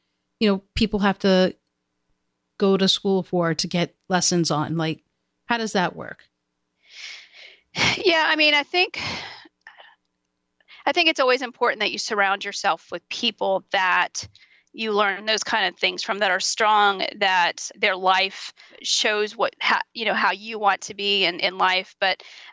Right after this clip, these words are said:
Speaker 2: but like, when we were going through those really hard times, you know, one of the things that we talked with our girls often about was, you know, it's, it's good to, it's okay to take this conversation outside of this small area. The, there are those safe people to talk with. You know, when you're chasing dreams, you need those safe people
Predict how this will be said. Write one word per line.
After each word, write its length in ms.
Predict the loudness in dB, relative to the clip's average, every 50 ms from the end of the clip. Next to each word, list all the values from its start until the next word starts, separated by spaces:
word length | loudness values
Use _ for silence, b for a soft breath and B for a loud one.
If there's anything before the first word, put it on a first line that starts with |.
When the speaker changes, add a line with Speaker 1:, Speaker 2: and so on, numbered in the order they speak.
| B
Speaker 2:
but 100 | -2 0
like, 140 | 0 0 -2
when 200 | -2 -4 -2 0
we 100 | 0 2
were 60 | 2
going 160 | 2 2 0 0
through 100 | 0 -2
those 180 | -2 0 0
really 140 | 0 0 0
hard 260 | 2 2 0 0 0
times, 460 | -4 0 2 4 4 4 2 -2 -6
you 80 | -8 -4
know, 160 | -2 0 2
one 160 | 2 2 2
of 80 | 0 -2
the 40 | -2
things 180 | -4 -4 -4
that 100 | -4 -6
we 80 | -6 -4
talked 300 | 0 0 0 0 0 -4
with 100 | -2 -2
our 80 | 0 0
girls 240 | 2 0 2 2
often 300 | 2 0 0 -2 -4 -2
about 260 | 0 2 2 2 2 0
was, 260 | 0 0 -2 -4 -8
you 60 | -4
know, 240 | -2 0 0 -2 -4 B B B B B B
it's, 320 | -4 -4 -4 -4 -10 -8 -6
it's 220 | -6 -4 -4 -4
good 280 | -2 -2 -2 -2 -2 -4
to, 320 | -8 -4 -4 -4 -2 -2
it's 120 | -4 -2 -2
okay 340 | -2 -2 -2 -2 -2 0 -2
to 60 | -2
take 200 | -2 -4 -4 -4
this 100 | -6 -12
conversation 800 | -8 -6 -4 -4 -4 -6 -8 -12 -6 -4 -4 -4 -4 -4 -4 -4
outside 280 | -6 -2 -2 -2 -2
of 100 | -2 -2
this 140 | -4 -6 -8
small 440 | -8 -8 -2 0 0 0 0 -2 -6 -12 _ _ _ -2
area. 260 | -2 0 0 -2 -2
The, 180 | 0 0 0 0 2
there 160 | 2 2 2
are 80 | 2 0
those 180 | -2 -4 -4
safe 460 | -6 -4 -2 0 0 0 -2 -6 _
people 460 | _ -14 -14 -6 0 0 0 0 0 -4 -10 B B B B B B
to 100 | -4 -4
talk 340 | -2 0 0 0 0 -2 -4
with. 240 | -6 -6 -6 -8 -8
You 80 | -4
know, 200 | -2 0 0 0
when 120 | -2 -2 0
you're 120 | 0 0
chasing 480 | 0 0 0 0 0 0 -2 -4 -4 -4 -2
dreams, 380 | 0 2 2 0 0 -2 -4
you 80 | -2 0
need 220 | 0 0 0 0
those 200 | 0 -2 -2 -4
safe 420 | -4 -4 -2 0 -2 -2 -4 -8 _
people 440 | -8 -8 -6 0 2 2 2 2 0